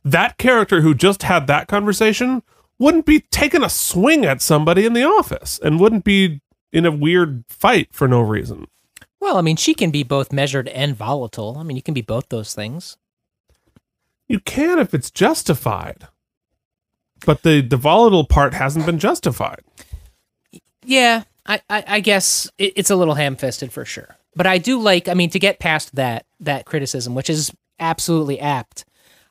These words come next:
Speaker 2: what I do like is that that is consistent. What, what just happened is very consistent with,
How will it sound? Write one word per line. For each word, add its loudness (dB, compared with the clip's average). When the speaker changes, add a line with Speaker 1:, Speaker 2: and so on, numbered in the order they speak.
Speaker 2:
what 0
I 0
do -2
like 0
is -6
that -4
that 0
is -6
consistent. -8
What, -8
what -4
just -4
happened -2
is -10
very -4
consistent -6
with, -8